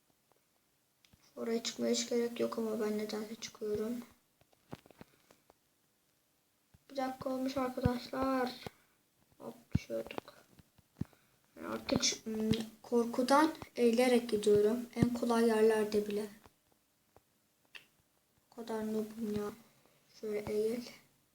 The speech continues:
Freddy. Bu arada arkadaşlar videoyu bitirince şey olacak, şey yapacağım. Neydi o? Hmm, skinimi Joker skin'i yapacağım. Joker.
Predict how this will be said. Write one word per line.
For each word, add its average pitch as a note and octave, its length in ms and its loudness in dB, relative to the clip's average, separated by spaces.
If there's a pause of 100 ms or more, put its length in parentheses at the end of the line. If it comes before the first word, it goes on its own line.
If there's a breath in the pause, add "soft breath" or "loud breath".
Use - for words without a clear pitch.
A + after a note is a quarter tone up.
(1160)
Freddy. G#3 540 -4 (840)
Bu A#3 80 -4
arada A#3 200 2
arkadaşlar B3 680 2
videoyu A#3 400 6
bitirince A#3+ 800 4 (260)
şey A#3 240 -2
olacak, A3+ 480 2
şey B3+ 180 2
yapacağım. B3 500 4 (1040 loud breath)
Neydi A#3 240 0
o? A#3 200 -2 (200)
Hmm, A#3 460 0
skinimi B3 360 4
Joker B3 340 6
skin'i B3 360 0
yapacağım. B3 480 -2 (1600)
Joker. A3 560 -8